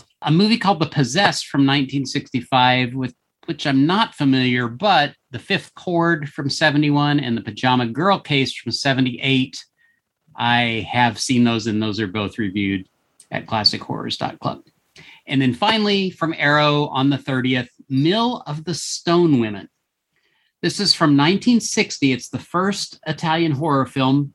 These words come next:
filmed in color. It is also one that I remember the V H S cover box, and it was a very, very poor cover box. Never made me want to see the movie, even though I'd occasionally pick it up and read the back of it.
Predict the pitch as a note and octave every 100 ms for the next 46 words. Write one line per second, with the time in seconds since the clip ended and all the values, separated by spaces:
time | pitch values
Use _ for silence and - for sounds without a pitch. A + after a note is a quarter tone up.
0 | - B2+ C#3 C#3 F#3+ - D#3 A#2 G#2 D#3+
1 | - _ _ _ _ _ _ _ _ D3+
2 | A3 G#3+ A#3 B3 - G#3 E3 - D#3 D3
3 | D3 D3 C#3 C3 C3 C3 C3 B2 B2+ B2+
4 | B2 B2+ A#2 - B2 B2 B2 A#2+ B2 C3
5 | B2 A#2+ A#2+ A2 A2+ D#3 F#3 F#3+ F3+ D3
6 | C#3 D3+ D3+ D3 C#3 C3+ B2+ - _ _
7 | _ _ _ - D3+ C3 A#2 A2 G#2+ G#2
8 | G2 _ _ _ _ - B2+ A#2 G#2+ G2
9 | - B2+ D3+ F#3+ F3+ F3 E3+ D#3 D#3 -
10 | C3 D3+ C#3 C3+ C3+ A#2+ A#2+ A#2+ B2 A#2+
11 | A#2+ A#2 - B2 A#2 B2 A2+ B2 A#2+ A#2
12 | A2+ A2+ A2+ A#2 A2+ G#2 A2+ A2 - G#2
13 | A2